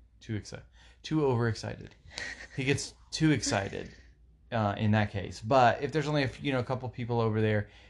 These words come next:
Speaker 1: then he just runs and gets his energy out. He does this, I don't know, Jamin was talking about this today. Um, like,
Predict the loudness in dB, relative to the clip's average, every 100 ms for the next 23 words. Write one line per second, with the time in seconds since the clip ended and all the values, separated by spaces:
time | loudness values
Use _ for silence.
0 | -10 -2 0 0 -2 -4 -4 -2 0 0
1 | 0 0 0 -2 -2 -2 0 0 0 2
2 | 2 2 0 -2 -16 -20 _ -2 2 2
3 | 4 2 2 -4 -18 -20 -20 -20 -20 -20
4 | -20 _ -20 _ -8 -4 -4 -6 -14 -18
5 | -20 -10 -2 2 2 0 -2 -6 -6 -6
6 | -8 -8 -8 -8 -12 -20 _ _ -14 -4
7 | 0 0 -2 -8 -14 -20 -20 -20 _ _
8 | -2 -2 -2